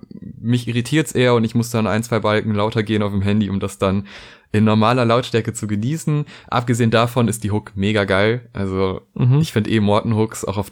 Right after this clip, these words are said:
Speaker 1: gerade auf diesem Level machen Riesenspaß. Vor allem auf den Tracks mit Featuren. Ich hab das Gefühl, sobald ein Feature draufkommt, gibt es immer eine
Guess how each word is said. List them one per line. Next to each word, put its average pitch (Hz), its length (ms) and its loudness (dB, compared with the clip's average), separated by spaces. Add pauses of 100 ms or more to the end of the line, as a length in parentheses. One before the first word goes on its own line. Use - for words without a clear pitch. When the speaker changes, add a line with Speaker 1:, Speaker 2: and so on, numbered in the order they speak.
Speaker 1:
gerade 117 280 2
auf 98 100 -2
diesem 113 280 -2
Level 107 360 2 (400)
machen 107 300 0
Riesenspaß. 113 920 0 (280)
Vor - 180 -2
allem 147 300 4
auf 120 180 -2
den 110 160 0
Tracks 127 300 -2
mit 110 100 -4
Featuren. 95 420 -4
Ich 90 80 -12
hab 117 60 -16
das - 160 -8
Gefühl, 123 320 -2
sobald 117 320 0
ein 113 80 2
Feature 156 320 -2
draufkommt, 127 640 0 (340)
gibt 123 180 -4
es 117 80 -8
immer 131 360 2
eine 113 320 0